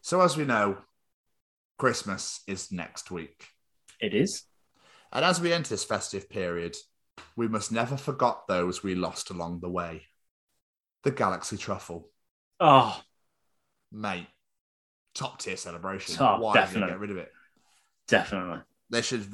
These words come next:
Speaker 1: they should put that back in with the boun-, with the bounty. Get rid of the bounty, put the Galaxy
Speaker 2: D-,
Speaker 1: Truffle
Speaker 2: don't
Speaker 1: back.
Speaker 2: you fucking swear at me.
Speaker 1: Like, I am not happy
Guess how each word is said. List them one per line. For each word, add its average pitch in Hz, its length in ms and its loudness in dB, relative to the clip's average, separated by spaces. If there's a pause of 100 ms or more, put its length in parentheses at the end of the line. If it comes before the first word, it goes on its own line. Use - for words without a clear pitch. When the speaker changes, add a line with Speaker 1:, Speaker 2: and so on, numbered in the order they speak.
Speaker 1:
they 120 100 0
should 110 220 -6
put 127 120 -6
that 104 140 -4
back 107 180 -4
in 107 80 -6
with 101 120 -4
the 98 40 -10
boun-, 107 300 2
with 101 80 0
the 98 60 0
bounty. 101 500 -2
Get 107 80 -4
rid 120 60 -2
of 117 60 -4
the 110 120 -4
bounty, 101 260 -4
put 98 140 -10
the 107 80 -8
Galaxy 101 220 6
Speaker 2:
D-, 131 60 2
Speaker 1:
Truffle 160 260 8
Speaker 2:
don't - 80 6
Speaker 1:
back. - 100 6
Speaker 2:
you 160 80 10
fucking - 400 10
swear 104 340 10
at - 80 -2
me. 95 140 0 (920)
Speaker 1:
Like, 98 240 -2 (100)
I 117 160 4
am 104 140 0
not 101 180 -4
happy 98 400 -10